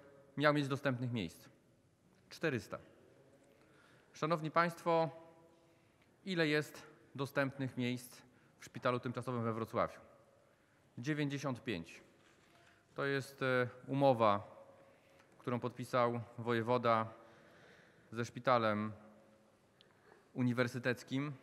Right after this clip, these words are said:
we Wrocławiu. Na ile? Nie na czterysta łóżek. Na dziewięćdziesiąt pięć łóżek. Na obsługę dziewięćdziesięciu pięciu łóżek, w tym żadne z tych łóżek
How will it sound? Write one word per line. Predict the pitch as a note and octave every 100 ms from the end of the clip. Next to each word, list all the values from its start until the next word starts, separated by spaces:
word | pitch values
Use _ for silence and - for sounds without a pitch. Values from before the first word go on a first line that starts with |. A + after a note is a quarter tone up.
| - - -
we | A#2
Wrocławiu. | A#2+ A#2 C3 A#2 C3 D#3 D3+ - - - - - - -
Na | B2+
ile? | C3 C3 F3+ - - - -
Nie | E3
na | F#3+
czterysta | - A#2 F#2 -
łóżek. | E2+ D2 G1+ - - - - - _ - - -
Na | C3+
dziewięćdziesiąt | C3+ D#3 D#3 E3+ F#3+ F3 -
pięć | E3+ D3+
łóżek. | C3 F2+ E2 - - - - _ _ _ _ _ -
Na | B2+
obsługę | C3 - D3+ C#3+
dziewięćdziesięciu | C#3+ D3 D3 F3+ E3+ E3+
pięciu | D#3+ - C3+
łóżek, | G#2 C3 - - - - - - - - - - -
w | -
tym | F#3 F3+ G#3 - - - - - _ _ _ _ -
żadne | A#2 E3 E3 E3
z | -
tych | C3+ C#3
łóżek | C#3 C#3 C#3